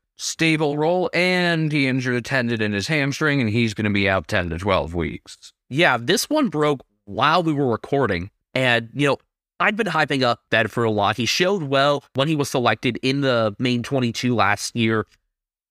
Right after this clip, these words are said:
Speaker 2: I believe it was eight goals in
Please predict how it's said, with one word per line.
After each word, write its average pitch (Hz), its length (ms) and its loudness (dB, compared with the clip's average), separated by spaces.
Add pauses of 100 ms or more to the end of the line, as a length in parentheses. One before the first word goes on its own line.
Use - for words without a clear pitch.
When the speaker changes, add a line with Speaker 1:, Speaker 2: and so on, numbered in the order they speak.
(100)
Speaker 2:
I 107 60 -2
believe 120 240 2
it 127 80 0
was 104 300 -2 (120)
eight 160 200 -2 (100)
goals 160 640 0
in 135 420 -2